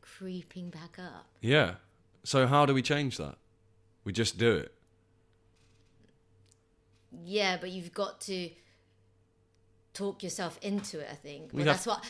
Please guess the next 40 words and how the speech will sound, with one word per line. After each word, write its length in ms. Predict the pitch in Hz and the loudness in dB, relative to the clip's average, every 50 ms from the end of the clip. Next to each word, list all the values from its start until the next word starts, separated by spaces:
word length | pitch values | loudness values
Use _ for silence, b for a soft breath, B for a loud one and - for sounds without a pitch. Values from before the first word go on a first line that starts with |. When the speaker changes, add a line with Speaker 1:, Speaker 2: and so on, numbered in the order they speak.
| - - | -8 -6
Speaker 1:
that, 100 | 208 - | -4 -4
I 60 | 196 185 | -4 -4
think 160 | 214 208 196 | -2 -2 -2
that's 160 | 190 180 - | -2 -4 -4
what 120 | 190 175 | -4 -2
I 140 | - 175 180 | -2 0 -2
had 240 | 175 170 170 147 - | -2 -4 -6 -8 -10
to 200 | - 160 165 165 | -10 -10 -10 -8
realise, 380 | 160 165 160 156 151 151 156 156 | -6 -6 -6 -6 -6 -8 -10 -10
that 120 | - 160 | -8 -6
actually 280 | 175 175 170 - 185 175 | -6 -6 -8 -10 -12 -10
I 60 | 160 | -10
need 180 | 156 165 160 - | -10 -10 -10 -10
to, 140 | - 165 151 b b b b b b b b b b - | -10 -10 -12 b b b b b b b b b b 0
I 60 | 208 | 2
need 160 | 208 214 202 208 | 2 2 2 0
to 40 | |
come 160 | - 185 208 208 | -2 -2 -2 -2
up 80 | 202 202 | -2 -2
with 100 | 196 196 | -2 -4
a 60 | 196 | -4
system, 560 | - 269 269 - - - 160 151 147 147 156 - _ _ _ - | -2 -2 -4 -4 -4 -6 -8 -8 -10 -10 -14 -16 _ _ _ -12
like 140 | - 175 175 | -10 -8 -8
a 40 | 185 | -8
timetable 720 | 180 180 190 185 185 185 185 185 180 165 175 180 170 - - | -6 -4 -2 -2 -2 -2 -4 -4 -4 -2 -4 -4 -6 -6 -4
or 180 | 180 196 196 | -4 -2 -2
like 180 | 185 170 160 - | -2 -2 -4 -6
this 180 | 165 156 170 | -8 -10 -10
nine-to-five 520 | 185 170 170 160 - - - 165 160 151 156 | -8 -8 -8 -10 -10 -10 -6 -6 -6 -6 -6
thing 260 | - 175 156 156 156 | -6 -6 -6 -6 -6
or 160 | 147 156 165 160 - B B B B B B | -8 -10 -10 -12 -14 B B B B B B
just 260 | - 202 202 - - | -6 -4 -2 -2 0
something 380 | - 233 240 240 - 208 185 185 | 0 0 0 0 -2 -2 -4 -2
that 160 | 175 - 170 | -4 -4 -4
works 340 | 170 185 180 170 175 - - | -4 -2 -2 -2 -4 -8 -10
for 60 | 180 | -8
me, 400 | 165 165 170 160 139 123 123 - - - - - _ _ b b b b | -8 -6 -6 -6 -6 -8 -10 -14 -16 -20 -20 -20 _ _ b b b b
whatever 240 | 175 165 170 170 170 | -6 -4 -4 -4 -4
it 140 | 175 - 175 | -6 -6 -8
means, 360 | 175 175 175 170 160 156 - | -8 -8 -8 -8 -10 -12 -14